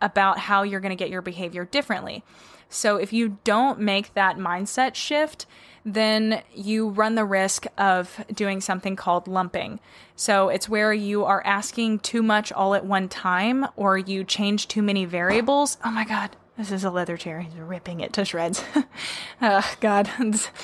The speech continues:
you know, I don't, I don't like declawing, and I, my chair is paying for it. We have got to work on the training aspect. Little kitty cat. Okay, I picked him up and now he is in my lap. So anyway, lumping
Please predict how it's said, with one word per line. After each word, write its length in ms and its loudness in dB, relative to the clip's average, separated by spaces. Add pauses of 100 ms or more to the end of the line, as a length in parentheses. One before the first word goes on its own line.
(220)
you 100 2
know, 200 6
I 120 4
don't, 260 4
I 120 -2
don't 220 2
like 200 2
declawing, 760 0
and 380 -2 (600)
I, 360 2
my 160 2
chair 460 2
is 120 -4
paying 280 -2
for 180 2
it. 200 -2 (220)
We 80 -2
have 160 -4
got 200 2
to 60 -10
work 200 2
on 100 6
the 80 2
training 480 2
aspect. 580 -4 (320)
Little 220 0
kitty 220 -2
cat. 420 2 (260)
Okay, 240 2
I 40 2
picked 220 -4
him 100 2
up 120 2
and 80 0
now 100 2
he 140 -2
is 100 -6
in 80 -6
my 100 -2
lap. 260 -4 (360)
So 360 2 (200)
anyway, 580 4 (1200)
lumping 640 2